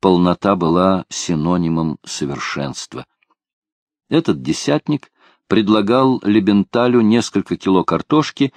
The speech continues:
и полкило маргарина. Лебенталь предложение отклонил, с чем себя сейчас и поздравил.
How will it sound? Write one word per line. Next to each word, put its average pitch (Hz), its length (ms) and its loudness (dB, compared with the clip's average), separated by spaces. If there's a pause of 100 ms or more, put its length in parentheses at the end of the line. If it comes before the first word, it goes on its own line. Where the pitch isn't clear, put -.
(240)
и 101 160 4
полкило 123 800 2
маргарина. 107 760 -2 (1040)
Лебенталь 78 760 0 (540)
предложение 98 580 0
отклонил, 98 560 2 (300)
с - 140 -14
чем 95 280 0
себя - 320 -2
сейчас - 560 -6
и 90 120 -4
поздравил. 69 680 -6